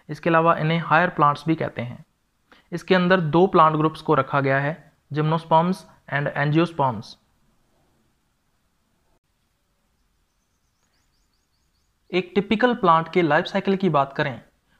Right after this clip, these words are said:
तो इसके लाइफ साइकिल में दो जनरेशंस होती हैं, gametophyte and sporophyte। Gametophyte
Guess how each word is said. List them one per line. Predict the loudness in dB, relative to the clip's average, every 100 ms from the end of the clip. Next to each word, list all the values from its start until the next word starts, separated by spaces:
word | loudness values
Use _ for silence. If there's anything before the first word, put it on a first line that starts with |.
| -6
तो | -6
इसके | -4 0
लाइफ | 4 4 2
साइकिल | -2 -2 -2
में | 0 -2 -6 -8 2
दो | 4 6
जनरेशंस | 4 0 -2 -4 -6
होती | -6 -8
हैं, | -12 -14 _ _ _ _ _ _
gametophyte | -6 -4 -2 0 4 4 2 -6 -20 _
and | -8 -8
sporophyte। | -2 2 2 0 -4 -4 -18 _ _ _ _ -8
Gametophyte | -4 -2 0 0 0 -2